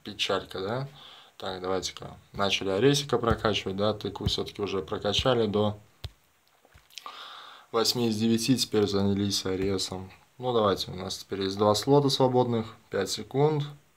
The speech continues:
четыре, пять, отпускаем.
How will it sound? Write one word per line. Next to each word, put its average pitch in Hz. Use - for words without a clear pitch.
четыре, 127
пять, 123
отпускаем. 127